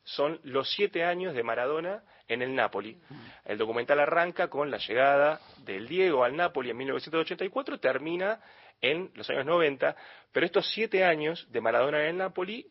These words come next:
Speaker 1: comprenden absolutamente todos los logros deportivos, eh, que tuvo Maradona en, en el Napoli cuando la rompió, en el ochenta y seis cuando se consagra campeón del mundo con la Argentina,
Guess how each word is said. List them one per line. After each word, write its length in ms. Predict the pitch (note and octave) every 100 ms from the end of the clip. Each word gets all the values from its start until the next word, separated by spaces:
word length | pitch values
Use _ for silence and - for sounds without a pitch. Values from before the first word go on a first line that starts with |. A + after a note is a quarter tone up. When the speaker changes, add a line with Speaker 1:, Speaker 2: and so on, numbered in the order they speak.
| _
Speaker 1:
comprenden 720 | - A#2+ B2 D#3 F3+ G#3 A3+ _
absolutamente 840 | - - B2 D3 D3 D3 E3 E3+ D#3+
todos 340 | F#3+ F#3+ E3
los 160 | B2 A#2
logros 760 | C#3+ D#3+ D#3 D#3 E3 - - _
deportivos, 1000 | A2+ G#2 G2+ - G3 F#3+ C3+ C#3+ - _
eh, 180 | G2+ -
que 140 | -
tuvo 180 | - A2
Maradona 440 | A2 B2 F#3+ D3+ B2 - - _ -
en, 360 | G#2 G2 F2+ D2+ _ _
en 140 | G#2 G#2+
el 180 | G#2 B2
Napoli 520 | C#3+ A#2+ A2+ G#2+ - _ -
cuando 240 | G#2 G2+
la 80 | G#2
rompió, 460 | A#2 C3+ A3 F#3+
en 100 | A2+
el 80 | A2+
ochenta 400 | A2 - A2+ G#2+
y 80 | G#2+
seis 400 | - C#3 C#3+ - - _
cuando 640 | - G#2+ G#2+ G#2 F#2+ F2+ -
se 200 | - A#2
consagra 480 | - G#2+ B2+ B2+ A#2
campeón 320 | A2+ A2 A#2+
del 100 | A2+
mundo 300 | B2+ C3 A#2
con 120 | A2
la 60 | A#2
Argentina, 480 | - D#3 G#3 G3+